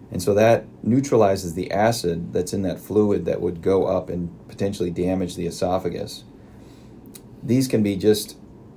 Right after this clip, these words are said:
things like Tums that just combine with the acid to create, uh, a basic solution,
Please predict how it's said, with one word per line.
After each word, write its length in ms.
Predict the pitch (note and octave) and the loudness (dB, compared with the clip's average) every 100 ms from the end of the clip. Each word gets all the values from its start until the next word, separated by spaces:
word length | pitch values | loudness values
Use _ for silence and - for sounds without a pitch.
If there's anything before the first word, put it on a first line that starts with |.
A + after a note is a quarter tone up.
| - - | -20 -2
things 240 | B2 G#2+ | 0 2
like 200 | F#2+ D#2+ | 0 -2
Tums 600 | - A#2+ A#2 C#3+ C#3+ - - - | 0 4 4 4 -2 -8 -16 -8
that 200 | - F2+ | -2 -2
just 420 | F2+ G#2 G2 - | 2 0 0 -6
combine 560 | - F#2 F2+ F#2 G#2 G2+ | -6 -2 0 0 0 0
with 200 | F#2+ - | -2 -2
the 140 | F#2+ | -2
acid 400 | F2+ F#2 - F#2+ | 0 -2 -4 -8
to 120 | - F2 | -8 -8
create, 420 | F#2 F2+ F2+ E2+ - - | -4 -2 -2 -6 -14 -14
uh, 260 | E2+ D#2+ - | -10 -8 -8
a 80 | - | -4
basic 380 | - F#2+ G2+ F2 | -2 -2 -2 -4
solution, 640 | F#2 F2 F2+ - G2 G#2 | -2 0 0 -2 -6 -8